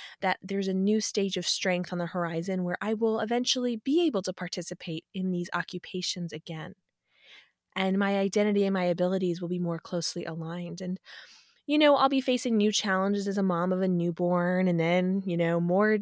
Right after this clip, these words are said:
and unique challenges as a mom of a toddler. Throughout our life and seasons of life, there's always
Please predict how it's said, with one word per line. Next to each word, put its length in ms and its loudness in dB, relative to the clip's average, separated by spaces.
and 260 -2
unique 400 0
challenges 680 0
as 100 -2
a 80 0
mom 260 -2
of 120 -6
a 40 -2
toddler. 600 -6
Throughout 440 0
our 140 2
life 360 0
and 180 -2
seasons 400 -4
of 140 -8
life, 240 -6
there's 180 -4
always 360 -4